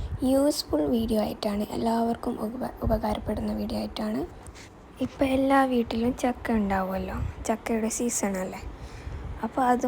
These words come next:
മുറിക്കുമ്പോൾ അതിൻ്റെ ചെന, കറ ഒക്കെ കയ്യിൽ, കയ്യിലും കത്തിയിലൊക്കെ പിടിക്കുന്നത് കാണാം. മാറ്റാൻ വേണ്ടി നമ്മൾ കുറേ ടിപ്സ് എല്ലാം ഫോളോ ചെയ്യുന്നു. അപ്പോൾ പെട്ടെന്ന് മാറ്റി എടുക്ക-, കയ്യിലൊന്നും പുരട്ടാതെ കത്തിയിൽ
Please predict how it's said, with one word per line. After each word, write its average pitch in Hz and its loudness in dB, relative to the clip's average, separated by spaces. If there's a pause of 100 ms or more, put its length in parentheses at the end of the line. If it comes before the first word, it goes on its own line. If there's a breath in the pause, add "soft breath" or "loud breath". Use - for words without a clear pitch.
മുറിക്കുമ്പോൾ 262 2 (320)
അതിൻ്റെ 226 2 (160)
ചെന, 220 2 (760 loud breath)
കറ 220 4 (240)
ഒക്കെ - -4 (140)
കയ്യിൽ, 220 2 (220)
കയ്യിലും 226 0 (220)
കത്തിയിലൊക്കെ 214 -4 (240)
പിടിക്കുന്നത് 214 -6
കാണാം. 196 -4
മാറ്റാൻ 262 4
വേണ്ടി 240 4
നമ്മൾ 240 2
കുറേ 233 0 (680 loud breath)
ടിപ്സ് 240 0 (100)
എല്ലാം 208 0
ഫോളോ 226 4 (120)
ചെയ്യുന്നു. 190 -2 (120)
അപ്പോൾ 269 -2 (600 loud breath)
പെട്ടെന്ന് 339 2 (100)
മാറ്റി 233 2 (760)
എടുക്ക-, - -4 (100)
കയ്യിലൊന്നും 240 6
പുരട്ടാതെ 208 -2 (120)
കത്തിയിൽ 240 0